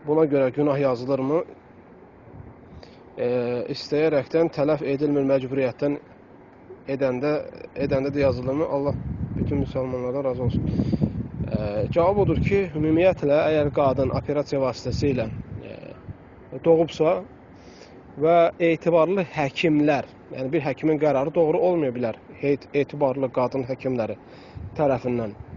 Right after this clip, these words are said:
müayinə edilib, yüzdə yüz şəkk olunmadan qərar verilərsə ki, sənə iki il, ə, və yaxud da bir il doğmaq olmaz,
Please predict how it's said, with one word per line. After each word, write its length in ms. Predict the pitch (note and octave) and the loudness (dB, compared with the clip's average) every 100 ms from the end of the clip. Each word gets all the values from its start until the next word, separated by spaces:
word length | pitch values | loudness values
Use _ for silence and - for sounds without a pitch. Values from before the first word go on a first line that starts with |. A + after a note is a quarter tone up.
| - | -10
müayinə 640 | B2+ C#3 C#3 C#3+ C#3 D3+ - | -2 2 4 2 2 2 2
edilib, 460 | C3+ C3 C3 B2 - | 0 0 0 -2 -4
yüzdə 400 | B2+ C#3+ C3+ C#3+ | 0 0 2 0
yüz 240 | C#3 C3 A#2 | 2 0 -4
şəkk 400 | - D#3+ - - | -6 -4 -2 0
olunmadan 540 | C#3+ D3 C#3 A#2+ A2+ - - - - - - | 2 2 2 0 -4 -8 -14 -12 -12 -12 -4
qərar 340 | D3+ D#3 F3 E3 | 0 6 6 6
verilərsə 480 | D#3 D3 D3+ - | 4 4 2 0
ki, 120 | C3 C3 | -6 -2
sənə 260 | C#3 D3 | 0 0
iki 300 | - - E3+ | -2 -2 0
il, 80 | C3 | 0
ə, 280 | A2+ - B2 A#2 A#2 A2+ F#2 E2+ B2 A#2 A2+ F#2 E2 E2+ - E2+ | -2 -6 -6 -4 -6 -8 -14 -16 -14 -12 -12 -10 -10 -10 -10 -6
və 160 | C3+ C#3 | 0 2
yaxud 300 | C#3 C#3+ C3+ | 2 -2 -4
da 80 | B2 | -4
bir 240 | B2+ D3+ | 0 2
il 140 | C3+ A#2+ | 2 2
doğmaq 460 | D#3+ D3 D3+ C#3+ - | 2 2 2 -2 2
olmaz, 640 | E3 D#3 D#3 F3 G3+ | 4 4 4 4 2